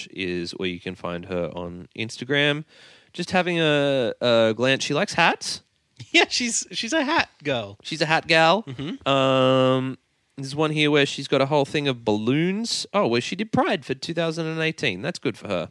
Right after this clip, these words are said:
Speaker 2: Oh, that's nice.
Speaker 1: Yeah. Um, what else do we know about her? Anything?
Speaker 2: Claire is bubbly with a fondness for dad jokes.
Speaker 1: Okay.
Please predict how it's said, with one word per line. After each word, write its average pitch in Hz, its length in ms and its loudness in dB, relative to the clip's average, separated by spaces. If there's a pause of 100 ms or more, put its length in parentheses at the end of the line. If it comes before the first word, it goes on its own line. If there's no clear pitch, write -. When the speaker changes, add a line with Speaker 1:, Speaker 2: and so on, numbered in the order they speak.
Speaker 2:
Oh, 202 100 -2
that's - 200 -8
nice. 120 480 -4 (180)
Speaker 1:
Yeah. 123 280 -6 (480)
Um, 160 880 0 (1200)
what 196 160 4
else 208 220 4
do 196 80 2
we 185 80 4
know 185 160 4
about 127 220 2
her? 85 180 -2
Anything? 294 480 -2
Speaker 2:
Claire 214 420 4
is 156 280 2
bubbly 143 680 0 (240)
with 147 160 -2
a 135 80 2
fondness 131 420 -2
for - 140 -6
dad 127 340 0
jokes. 196 480 0 (200)
Speaker 1:
Okay. 123 380 2